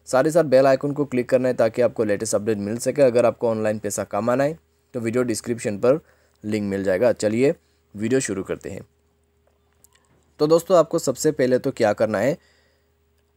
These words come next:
आप यहाँ पर डायरेक्टली मैं बैक करके आपको बता देता हूँ। ठीक है, मान लीजिए दोस्तों, आप किसी को मैसेज सेंड करने वाले संदेश ऐप पर। ठीक है, मान लीजिए दोस्तों, आपने यहाँ पे एक कन्वर्सेशन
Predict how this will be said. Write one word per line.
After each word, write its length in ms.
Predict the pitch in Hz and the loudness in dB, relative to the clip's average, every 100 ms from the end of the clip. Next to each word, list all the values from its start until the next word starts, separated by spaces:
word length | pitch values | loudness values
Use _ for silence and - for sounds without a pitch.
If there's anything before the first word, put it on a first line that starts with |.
| - | -2
आप 260 | 127 160 - - - _ _ _ _ _ - | 0 0 -4 -20 -20 _ _ _ _ _ -2
यहाँ 180 | 131 147 | 0 2
पर 160 | 170 | 4
डायरेक्टली 340 | 139 135 151 170 | 4 4 2 0
मैं 200 | 156 123 | 0 2
बैक 200 | 123 123 | 2 2
करके 280 | 120 117 127 | 0 0 0
आपको 260 | 101 101 | 0 -4
बता 200 | 87 - | -6 -6
देता 240 | 85 82 101 | -8 -6 -8
हूँ। 100 | 117 - _ _ _ | -10 -20 _ _ _
ठीक 120 | 143 143 | -4 -2
है, 140 | - _ _ _ _ _ - | -2 _ _ _ _ _ -6
मान 300 | 113 143 180 | 0 2 2
लीजिए 200 | 160 160 | 2 2
दोस्तों, 300 | 147 143 147 | 0 2 2
आप 180 | 131 - | 2 -2
किसी 280 | 123 - | -8 -8
को 160 | 123 135 | -2 -2
मैसेज 600 | 127 107 107 120 120 - _ _ _ _ _ - | 0 -2 -2 -2 -4 -6 _ _ _ _ _ -14
सेंड 380 | - 123 147 | -4 -2 0
करने 280 | 139 110 110 | 0 0 2
वाले 340 | 104 98 113 165 _ _ _ _ _ _ _ _ - | 0 2 2 0 _ _ _ _ _ _ _ _ -8
संदेश 420 | 110 110 113 101 | -4 -2 -2 -4
ऐप 120 | 78 - | -10 -12
पर। 160 | 117 - _ _ _ _ | -18 -20 _ _ _ _
ठीक 140 | 120 123 | -4 -4
है, 140 | 92 _ _ 101 | -4 _ _ -4
मान 240 | 120 135 | -2 -2
लीजिए 180 | 123 127 | -4 -6
दोस्तों, 260 | 123 - | -4 0
आपने 340 | 120 117 123 135 _ _ _ | 0 0 -2 -4 _ _ _
यहाँ 280 | 107 113 110 | -4 -2 0
पे 80 | 120 | -2
एक 100 | 117 | -2
कन्वर्सेशन 640 | 117 107 104 101 104 120 | -2 0 -2 -4 -8 -8